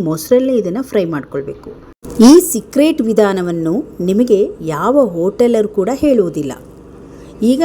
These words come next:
ನೋಡಿ, ಮೊಸರು ಸ್ವಲ್ಪ ನೀರಾಗ್ತಾ ಇದೆ. ಇದನ್ನು ಚೆನ್ನಾಗಿ ಫ್ರೈ ಮಾಡ್ತಾ ಮಾಡ್ತಾ ಅದು ಸ್ವಲ್ಪ ಗಟ್ಟಿಯಾಗುತ್ತೆ,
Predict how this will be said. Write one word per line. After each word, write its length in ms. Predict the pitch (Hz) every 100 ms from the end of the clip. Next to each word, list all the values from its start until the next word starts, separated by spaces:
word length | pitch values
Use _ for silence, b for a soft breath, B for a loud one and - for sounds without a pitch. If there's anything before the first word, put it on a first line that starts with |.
| 311
ನೋಡಿ, 180 | 262 262 240
ಮೊಸರು 320 | 180 - 247 269 -
ಸ್ವಲ್ಪ 260 | 277 269 262 202
ನೀರಾಗ್ತಾ 480 | 196 185 156 - 147 143
ಇದೆ. 160 | 151 240 - 170
ಇದನ್ನು 300 | 208 262 233 233
ಚೆನ್ನಾಗಿ 380 | 190 175 233 247 -
ಫ್ರೈ 140 | 175 190 214
ಮಾಡ್ತಾ 280 | 165 - 160
ಮಾಡ್ತಾ 240 | 151 135 226 262
ಅದು 120 | 226 220
ಸ್ವಲ್ಪ 220 | 220 226 214 165
ಗಟ್ಟಿಯಾಗುತ್ತೆ, 680 | 156 208 190 147 139 -